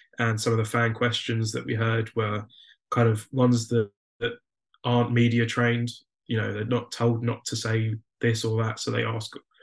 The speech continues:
all types of questions. And if Sam Lake could answer them, he did. Um, so bless him, he was super tired,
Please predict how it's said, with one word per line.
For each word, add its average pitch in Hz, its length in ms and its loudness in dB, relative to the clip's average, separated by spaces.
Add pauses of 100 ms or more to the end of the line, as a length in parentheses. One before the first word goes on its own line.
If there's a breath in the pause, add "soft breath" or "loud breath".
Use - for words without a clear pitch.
(180 soft breath)
all 131 160 4
types 117 300 0
of 113 80 -4
questions. 113 460 -2
And 110 80 0
if 110 340 0 (380 soft breath)
Sam 131 320 4
Lake 127 220 2
could 123 140 0
answer 123 300 2
them, 120 160 2
he 117 100 -2
did. 110 340 -2 (200)
Um, 107 380 -6 (260)
so 110 320 -2
bless 110 320 -2
him, 107 120 -4
he 113 120 -2
was 107 160 -2
super - 500 0
tired, 117 400 0